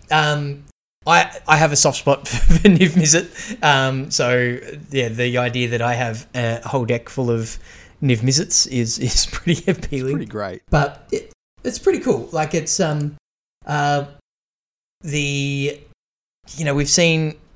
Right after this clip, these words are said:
Speaker 1: really good trailers. Uh, we've seen actual esports. Whoever is running the marketing for Wizards at the moment, uh, has really stepped up the game. It's, um,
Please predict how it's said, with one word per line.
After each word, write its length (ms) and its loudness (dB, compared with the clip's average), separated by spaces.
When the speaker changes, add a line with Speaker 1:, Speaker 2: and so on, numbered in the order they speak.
Speaker 1:
really 240 0
good 160 -4
trailers. 760 0
Uh, 220 0
we've 160 -6
seen 600 0
actual 340 0
esports. 1040 -4
Whoever 420 4
is 340 -2
running 680 -2
the 300 -2
marketing 760 -6
for 180 -12
Wizards 540 -8
at 160 -14
the 60 -8
moment, 460 -4
uh, 180 -2
has 220 -4
really 260 -2
stepped 360 -2
up 140 -6
the 60 -8
game. 320 -16
It's, 300 -4
um, 420 -4